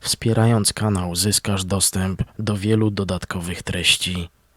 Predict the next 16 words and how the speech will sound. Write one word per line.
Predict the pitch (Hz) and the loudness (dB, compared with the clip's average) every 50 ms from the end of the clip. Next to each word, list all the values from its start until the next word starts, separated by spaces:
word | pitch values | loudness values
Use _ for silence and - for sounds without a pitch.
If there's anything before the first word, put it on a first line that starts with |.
| _ _ - | _ _ -2
Dziękuję. | 117 113 110 104 - - 87 85 85 82 82 - _ _ _ _ _ _ _ _ _ _ _ _ _ _ _ - | 2 2 2 2 2 -2 -4 -4 -4 -6 -6 -10 _ _ _ _ _ _ _ _ _ _ _ _ _ _ _ 4
Dla | - 117 113 110 | 6 8 8 10
narcyza | 110 110 110 107 - - 120 113 101 113 110 107 | 10 8 6 6 6 6 6 6 8 8 8 8
liczy | 110 117 110 - - 107 98 | 6 6 4 2 2 0 2
się | - - 107 104 104 101 - | 2 4 4 4 4 2 2
tylko | - - 110 110 107 - - 117 107 104 104 104 - _ _ - | 2 2 2 2 2 2 2 4 4 4 4 2 -2 _ _ 0
jego | 104 101 104 107 101 101 90 | 4 6 6 6 4 2 -2
przyjemność, | - - - - 87 87 87 87 87 85 85 82 82 - - - - - - - _ _ _ _ _ _ _ _ _ _ _ _ _ - | -2 -2 -2 -2 -2 -2 -2 -4 -4 -4 -4 -2 -2 -2 -2 0 0 -2 -4 -4 _ _ _ _ _ _ _ _ _ _ _ _ _ 0
lecz | 95 92 - - - | 0 2 2 0 0
na | 95 90 - | -2 0 0
początku | - 95 - - 104 101 98 92 - - - 85 85 82 92 - _ _ _ _ _ _ | 0 -2 0 2 2 2 2 0 -2 -6 -8 -6 -6 -8 -10 -12 _ _ _ _ _ _
będzie | - 113 113 107 104 110 104 104 101 | -2 2 4 4 6 6 6 4 4
dokładnie | 87 90 85 - - - 87 85 82 87 87 85 85 85 90 95 - _ | 4 2 -2 -2 -2 -2 -2 -2 -2 -2 -2 -2 -2 -2 -4 -6 -8 _
odwrotnie. | - 90 92 90 92 - - - - - 82 82 85 98 - _ _ _ _ _ _ _ _ _ _ _ _ _ _ _ _ _ _ _ _ _ _ _ _ _ | -8 -6 -4 -4 -4 -4 -4 -4 -6 -6 -6 -8 -8 -10 -12 _ _ _ _ _ _ _ _ _ _ _ _ _ _ _ _ _ _ _ _ _ _ _ _ _
Później | - 127 123 117 110 107 117 117 117 123 120 117 - _ | 6 8 10 10 10 8 8 10 10 10 8 6 4 _
jednak | - 95 92 87 90 92 90 90 87 - - - - | -2 -2 0 0 0 0 0 0 -2 -4 -6 -12 -14